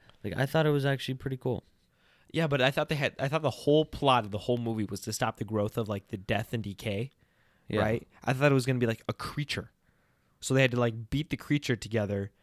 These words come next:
Speaker 2: but they don't even beat the creature together. They just end up getting their ass kicked, and they get bailed out by, like,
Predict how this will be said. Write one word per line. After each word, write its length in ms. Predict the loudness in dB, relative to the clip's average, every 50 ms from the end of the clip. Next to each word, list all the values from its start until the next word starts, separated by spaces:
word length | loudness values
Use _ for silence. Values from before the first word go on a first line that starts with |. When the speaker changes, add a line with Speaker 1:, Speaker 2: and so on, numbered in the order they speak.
| _ _ _ _ _ _ _ _ -20 _ _ _
Speaker 2:
but 140 | 2 4 6
they 80 | 6 8
don't 200 | 8 8 6 6
even 160 | 4 2 0
beat 200 | 0 -4 -6 -6
the 60 | -10
creature 300 | -10 -10 -8 -8 -6 -6
together. 340 | -6 -4 -2 -2 0 0 2
They 180 | 4 4 4 4
just 180 | 2 0 2
end 140 | 2 4 4 4
up 80 | 2 4
getting 180 | 2 4 4
their 160 | 2 2 0 0
ass 240 | 0 0 0 -2 -2
kicked, 320 | -6 -4 -4 -4 -4 -4
and 100 | -4 -2 -2
they 40 | 2
get 220 | 2 0 2 4
bailed 280 | 6 6 8 8 6 6
out 180 | 4 4 2
by, 80 | 2 0
like, 180 | -2 -2 -4